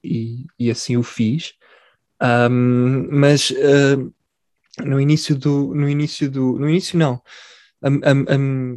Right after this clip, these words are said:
a, a metade do terceiro ano fiz um trabalho para a disciplina de Teoria da Arquitetura,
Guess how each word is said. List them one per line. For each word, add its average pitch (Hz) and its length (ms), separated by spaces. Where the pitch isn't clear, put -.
a, - 40
a 139 40
metade 151 320
do 139 80
terceiro 127 440
ano 117 180
fiz - 580
um 131 100
trabalho 123 580
para 120 280
a 117 40
disciplina 123 520
de - 180
Teoria 123 240
da 120 100
Arquitetura, 123 720